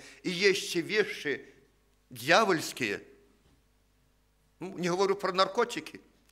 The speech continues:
порнография, еще что-то в этом роде, еще что-то в этом роде, это его вещи. Или музыку слушать, тяжелый рок, это его вещи.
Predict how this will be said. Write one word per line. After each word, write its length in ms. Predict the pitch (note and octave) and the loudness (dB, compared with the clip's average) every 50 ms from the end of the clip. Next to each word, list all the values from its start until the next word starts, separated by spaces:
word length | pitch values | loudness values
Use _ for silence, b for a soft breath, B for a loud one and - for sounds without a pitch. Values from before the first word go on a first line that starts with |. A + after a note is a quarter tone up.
| _ _ - | _ _ 2
порнография, 920 | - F3+ F3+ D#3+ C#3+ C3 B2 B2+ D3+ F3+ G3+ G3 G3 - F3 E3+ F3 - - - - _ _ _ _ _ _ _ _ _ _ _ _ _ _ _ _ _ _ | 2 4 4 4 0 -2 -2 4 4 4 4 4 2 -2 -2 -2 -2 -4 -8 -16 -20 _ _ _ _ _ _ _ _ _ _ _ _ _ _ _ _ _ _
еще 440 | - F3 G#3 G3 G3+ - - A3 A3 | 2 2 2 2 2 2 4 4 4
что-то 360 | A3 - - G#3+ G#3+ - G3 | 4 2 0 0 2 2 2
в 40 | F#3+ | 2
этом 320 | G3+ G3 G3+ F#3+ F#3+ F#3 | 2 4 4 2 0 2
роде, 420 | F#3+ F#3+ F#3 F#3 F3+ D#3+ F3 E3 - B B B B | 2 2 2 2 0 0 -6 -10 -10 B B B B
еще 360 | - F#3 F#3+ - - G3+ G#3+ | 0 0 0 0 0 0 0
что-то 340 | G#3 - G#3+ G#3 G3+ G3+ G3+ | 0 2 0 0 0 0 0
в 80 | F#3 G3+ | 0 0
этом 260 | G3 G3+ G3 F#3 F3+ | 0 0 -2 -2 0
роде, 260 | F#3+ F#3+ F3 E3 E3 B B B B B | 0 0 0 0 -2 B B B B B
это 220 | F3+ F3+ - A3+ | 2 4 6 6
его 260 | A#3 A#3+ A3+ A#3 C#4 | 6 6 6 6 4
вещи. 560 | C#4 C#4+ D#4 D#4 D#4 D#4 - - - C#4+ E4 D#4+ - - _ _ _ _ _ _ _ _ _ _ _ _ _ _ _ _ _ _ _ _ _ _ _ | 4 4 2 2 2 0 -4 -6 -8 -8 -10 -12 -14 -20 _ _ _ _ _ _ _ _ _ _ _ _ _ _ _ _ _ _ _ _ _ _ _
Или 320 | F#3+ F#3+ G3 G3 F3 F#3+ B B | 4 4 6 4 2 2 B B
музыку 480 | C#3+ D#3+ G3+ C4 A#3 C4+ C4+ C4+ C#4 A#3 | -4 0 2 2 2 0 -2 -4 -4 -4
слушать, 400 | - B3+ B3+ - - A#3 A3+ - | -2 -2 -2 0 0 -2 -2 2
тяжелый 540 | - A3+ G#3+ - E3+ G#3 A3+ A3+ A3 G#3+ | 2 2 4 4 4 4 4 6 4 4
рок, 260 | G#3+ A3+ A3 G#3+ - G3+ | 4 4 2 2 2 -2
это 160 | G3 A3+ A3+ | -2 0 -2
его 240 | A#3+ A#3 A3 C4 C4+ | -2 -2 -2 -4 -4
вещи. 500 | C4 C#4 C#4 C4+ - - - B3+ B3+ | -2 -4 -4 -4 -6 -10 -10 -12 -12